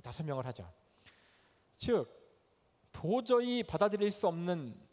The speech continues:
모형이지만 설명이 잘 된다, 이런 상황이에요. 이럴 때 여러분 어떻게 하실래요?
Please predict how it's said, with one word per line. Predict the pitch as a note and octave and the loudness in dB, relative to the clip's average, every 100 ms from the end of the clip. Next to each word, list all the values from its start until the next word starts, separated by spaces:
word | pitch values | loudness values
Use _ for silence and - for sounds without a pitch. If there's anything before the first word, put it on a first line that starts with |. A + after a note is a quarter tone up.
| - | -2
모형이지만 | C3 E3 D#3+ C#3 C3 D#3 C3 F2+ F#2 _ _ _ _ _ _ _ _ | 2 2 2 -2 -6 -6 -6 -10 -14 _ _ _ _ _ _ _ _
설명이 | - G#3+ G3+ G3 F#3+ F3 B2 - | -4 0 2 0 0 -2 -6 -10
잘 | - C#3 | -6 -6
된다, | A2+ A#2 - G#2+ | -4 -6 -6 -6
이런 | C3 | -6
상황이에요. | C3 A#2 F#2 D#2+ - _ _ _ _ _ _ _ _ _ _ - | -6 -8 -8 -14 -20 _ _ _ _ _ _ _ _ _ _ -12
이럴 | C#3 | -8
때 | E3 | -4
여러분 | C#3 C#3+ | -4 -4
어떻게 | A#2 - | -8 -8
하실래요? | G#2+ G#2 F2 | -10 -10 -12